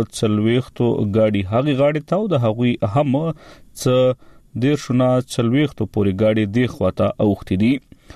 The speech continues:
د تورخم دروازه د فروری پر نولسمه افغان طالبانو هغه مهال احتجاجاً تړلې وه چې کله ځینو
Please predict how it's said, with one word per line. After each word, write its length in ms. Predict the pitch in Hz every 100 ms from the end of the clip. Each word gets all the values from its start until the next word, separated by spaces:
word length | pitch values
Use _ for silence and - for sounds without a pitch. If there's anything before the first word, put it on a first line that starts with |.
| -
د 120 | 107 107
تورخم 300 | 117 120 113
دروازه 340 | 110 107 110 107
د 80 | 101
فروری 340 | 98 101 104 -
پر 160 | 113 107 101
نولسمه 720 | 95 95 95 - 151 135 107 151 151
افغان 260 | 113 101 -
طالبانو 480 | 101 98 110 110 107
هغه 180 | 113 107 98 101
مهال 500 | 104 104 110 110 110
احتجاجاً 600 | 117 - - 98 98 101 101 -
تړلې 280 | 101 127 113
وه 120 | 131
چې 140 | 165 123 -
کله 200 | 113 104
ځینو 220 | 104 101